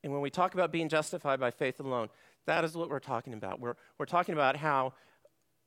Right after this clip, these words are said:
how I admit, I acknowledge that I can't go straight to God, that God can't just forgive my sin, that in fact there has to be this go-between,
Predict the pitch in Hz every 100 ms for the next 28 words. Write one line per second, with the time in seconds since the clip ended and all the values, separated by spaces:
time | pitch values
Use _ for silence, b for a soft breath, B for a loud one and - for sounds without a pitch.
0 | - 160 156 147 156 151 139 151 208 180
1 | - 160 147 139 147 190 190 127 104 -
2 | 151 151 165 - 220 214 175 151 - 151
3 | - 131 117 95 101 B B B 160 156
4 | 190 180 - 214 180 - _ - 202 170
5 | - - - 165 160 147 127 - 147 123
6 | - B B 160 151 160 180 170 - 165
7 | - 214 208 - - 147 180 233 208 165
8 | 147 190 170 - - - _ _ _ _
9 | _ _ _ _ _ _ _ _ _ _
10 | _ _ 151 - - 196 214 190 - 175
11 | 139 110